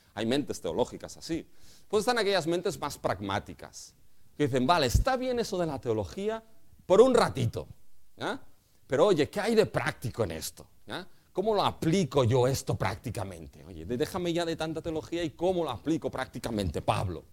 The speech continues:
¿ya? Pues fíjense que Pablo dirá, "Bueno, las dos cosas tienen que estar, pero les he dado teología a unos, ahora voy a dar práctica a otros",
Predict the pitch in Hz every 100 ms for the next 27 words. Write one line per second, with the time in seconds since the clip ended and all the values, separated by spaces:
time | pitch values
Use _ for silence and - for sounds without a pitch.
0 | - 123 220 - - - - - - -
1 | 117 196 190 180 165 185 175 127 117 127
2 | 117 175 185 226 202 185 151 113 101 -
3 | 67 - - - 107 123 165 180 156 135
4 | 117 - 185 190 165 214 233 - 113 131
5 | 139 139 117 - 139 - - 98 90 -
6 | - -